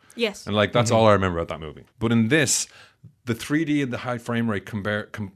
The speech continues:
Speaker 2: uh, combine to give this very odd effect, 'cause the background is like one of those T Vs, those super crazy demonstration clarity T V demos
Speaker 3: Sure,
Speaker 2: you see
Speaker 3: yeah.
Speaker 2: when you walk past a store.
Speaker 3: Mm-hmm.
Speaker 2: And the characters are in three D, but they should have been all, they're all shot at the same time, but because the characters are in three D walking in front of it,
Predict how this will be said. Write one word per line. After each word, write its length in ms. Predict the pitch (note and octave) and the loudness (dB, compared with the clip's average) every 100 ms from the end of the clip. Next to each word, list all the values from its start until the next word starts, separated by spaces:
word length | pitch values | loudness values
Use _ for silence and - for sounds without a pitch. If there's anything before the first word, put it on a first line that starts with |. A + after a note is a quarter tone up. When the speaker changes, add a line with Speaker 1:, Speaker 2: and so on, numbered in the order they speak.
| - | -14
Speaker 2:
uh, 40 | |
combine 460 | - G#2+ F2+ A#2 A2+ | -8 -4 0 0 0
to 80 | F#2 | -4
give 120 | G2+ | -6
this 120 | G2 | -6
very 240 | F#2 A2+ G#2+ | -4 -4 -2
odd 140 | G2+ | -4
effect, 480 | F#2 - - F#2+ - | -4 -6 -6 -6 -6
'cause 140 | - F2 | -10 -6
the 80 | |
background 560 | F#2+ A#2+ D#3+ E3 C#3+ B2 | -2 -4 -2 -2 -2 -2
is 120 | G#2+ | -4
like 220 | A#2 A2 | -2 -2
one 160 | G2 G#2+ | 0 -2
of 60 | G#2+ | 0
those 200 | G#2 F#2+ | -2 -4
T 220 | - G#2+ | -6 -6
Vs, 240 | G#2 G2 | -6 -6
those 260 | G2 - - | -8 -8 -4
super 600 | - C3 B2+ C3 A#2+ G#2+ - _ | 0 2 2 0 0 -2 -4 _
crazy 640 | - - A2+ A#2 G#2+ G2+ F2+ _ - A2 | -10 0 2 2 0 -2 -4 _ 0 2
demonstration 680 | G#2+ G2+ - G#2+ G#2+ A2 G2 | 2 -2 0 0 0 -2 -4
clarity 440 | - G2 G2+ G2+ | -4 -4 -4 -6
T 180 | F#2+ G2+ | -10 -10
V 340 | F#2 G2+ G2+ | -8 -8 -8
demos 280 | G2 G#2+ G#2 | -6 -4 0
Speaker 3:
Sure, 120 | G#2 A2 | 2 4
Speaker 2:
you 40 | |
see 100 | G2 | 4
Speaker 3:
yeah. 60 | G#2 | 2
Speaker 2:
when 60 | G2+ | 2
you 60 | |
walk 120 | G2+ - | 0 -2
past 200 | G2+ G2 | -4 -4
a 40 | |
store. 360 | - G2+ A#2 C#3 | -4 0 0 0
Speaker 3:
Mm-hmm. 240 | A2 A#2+ - - | 0 -2 -4 -4
Speaker 2:
And 140 | A2+ A#2 | -2 -2
the 40 | |
characters 420 | - D3 D#3+ C#3 | 0 0 0 -2
are 40 | A#2+ | -2
in 80 | |
three 320 | A2 - B2 G2 | -4 -2 -2 -2
D, 320 | C3 B2 F#2+ | -2 -2 -2
but 260 | - A#2+ - _ _ _ _ _ | -2 -4 -4 _ _ _ _ _
they 100 | D#3+ | -2
should 220 | C3+ - | 0 0
have 80 | A3+ | 0
been 140 | F#3+ E3 | 0 0
all, 140 | C#3+ | -4
they're 200 | A#2 D#3+ | -2 0
all 80 | G#3+ | 0
shot 180 | - D#3+ | 0 -2
at 40 | |
the 60 | B2 | -2
same 220 | C#3 G#2 | -2 -2
time, 340 | - E3 F2+ | 0 -2 -2
but 100 | G#2 | -4
because 220 | A#2+ D3+ | -4 -4
the 60 | D3 | -6
characters 360 | C#3+ C#3+ C#3 A#2+ | -4 -4 -4 -4
are 60 | |
in 60 | A2+ | -4
three 180 | - A#2 | -4 -2
D 100 | A2+ | 0
walking 540 | G#2 A#2+ A#2+ G#2+ G#2 | 0 -2 -2 -4 -4
in 80 | G#2 | -6
front 220 | - F3 | -2 -2
of 120 | C#3 | -2
it, 140 | F2+ | -4